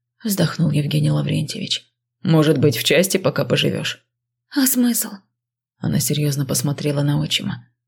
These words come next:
"Не могу же я в части сидеть всё время, да и работы у нас сейчас полно". Я тихо выдохнул от облегчения. Анжелика будет жить со мной, а со всем остальным тихонько разберёмся. "И бабуля там долго жить не сможет". "Как всё остынет,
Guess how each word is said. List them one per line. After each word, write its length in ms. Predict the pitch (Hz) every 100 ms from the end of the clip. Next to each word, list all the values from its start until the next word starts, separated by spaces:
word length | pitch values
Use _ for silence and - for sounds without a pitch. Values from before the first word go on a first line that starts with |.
| _
"Не 140 | 294 269
могу 320 | 254 240 240
же 120 | 214
я 140 | 220 208
в 60 |
части 340 | 202 247 226 233
сидеть 360 | 226 202 226
всё 180 | - 254
время, 380 | 254 247 226 - _ _ _
да 180 | 285 277
и 40 |
работы 400 | 262 220 262 262
у 40 |
нас 180 | 220 214
сейчас 260 | 226 196 220
полно". 400 | 233 226 214 202 _ _ _ _ _ _
Я 180 | - 98
тихо 300 | - 80 -
выдохнул 460 | 156 82 - 82
от 200 | 78 78 78
облегчения. 760 | 78 78 - 185 - - - _ _
Анжелика 520 | - 185 170 151 139
будет 280 | 147 151 156
жить 180 | 160 156
со 120 | -
мной, 420 | - 170 147 156 - _ _
а 140 | -
со 140 | 196 -
всем 260 | - 160
остальным 600 | 151 - 165 165 175 165 - -
тихонько 560 | - - - - - 143
разберёмся. 680 | 143 - 80 - - - - _ _ _ _ _ _
"И 120 | 285
бабуля 460 | 262 254 233 254 208
там 220 | 214 208
долго 280 | 208 202 214
жить 260 | 208 202
не 120 | 214
сможет". 480 | 208 214 220 208 - - _ _ _ _ _ _ -
"Как 200 | 147 131
всё 200 | - 139
остынет, 540 | 139 - 165 156 -